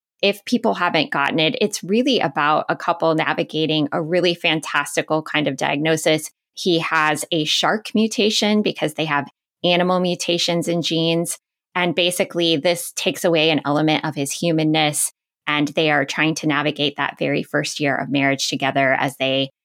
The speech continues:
navigate this really challenging thing. And I just thought it was so imaginative.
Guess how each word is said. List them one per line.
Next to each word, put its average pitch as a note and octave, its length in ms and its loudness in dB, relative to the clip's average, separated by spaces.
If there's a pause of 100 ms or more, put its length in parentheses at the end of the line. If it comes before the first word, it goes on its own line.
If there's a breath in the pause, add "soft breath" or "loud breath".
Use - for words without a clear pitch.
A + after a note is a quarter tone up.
(160)
navigate D3+ 540 2
this D3 300 -2
really C#3+ 280 0
challenging C#3 640 0
thing. - 520 -2
And C#3+ 440 0
I E3+ 140 2
just G3+ 300 -2
thought D#3+ 180 2
it D#3+ 140 0
was C#3 320 0
so D#3 300 0
imaginative. C3+ 760 0